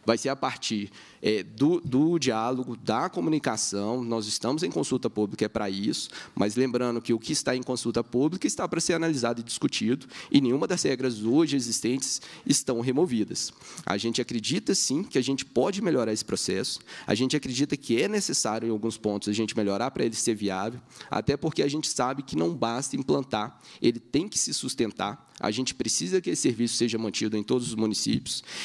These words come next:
e aí o que a gente tá disposto é isso. Muito dessa transição, o que a gente fez,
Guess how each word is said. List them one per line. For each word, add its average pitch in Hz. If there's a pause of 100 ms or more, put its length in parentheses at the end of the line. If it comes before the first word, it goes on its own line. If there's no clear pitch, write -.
(160)
e -
aí 175
o 151
que 180
a 160
gente 160
tá 165
disposto -
é 196
isso. 107 (260)
Muito 156
dessa 160
transição, 135
o 117
que 131
a 120
gente 127
fez, 101